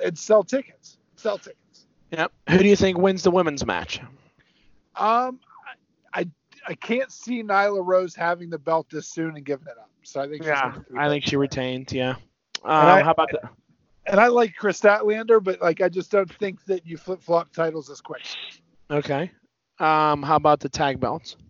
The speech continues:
Speaker 1: Uh, I think the Bucks win it. I think this is where you're gonna see a real culmination to the, the, you know, Hangman storyline with the Elite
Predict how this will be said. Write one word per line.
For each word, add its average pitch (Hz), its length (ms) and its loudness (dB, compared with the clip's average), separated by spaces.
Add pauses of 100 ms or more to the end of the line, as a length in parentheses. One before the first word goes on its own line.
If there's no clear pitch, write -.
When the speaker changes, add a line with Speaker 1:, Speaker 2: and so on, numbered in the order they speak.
(720)
Speaker 1:
Uh, 180 340 2
I 170 80 -2
think 220 240 -8
the 202 80 -4
Bucks 196 340 0
win 214 180 -6
it. 185 160 -6
I 220 80 -6
think 196 260 -6
this 185 220 -4
is 196 140 -14
where 190 140 -2
you're 190 220 -6
gonna 180 280 -12
see 196 640 -8 (800)
a 165 120 -4
real 180 220 0
culmination 185 880 -4
to 170 100 -6
the, 156 300 -4 (120)
the, 147 580 -8 (300)
you 151 100 -14
know, 151 100 -10
Hangman 170 540 -6
storyline 170 640 -4
with 165 160 -8
the 156 120 -12
Elite 165 360 -10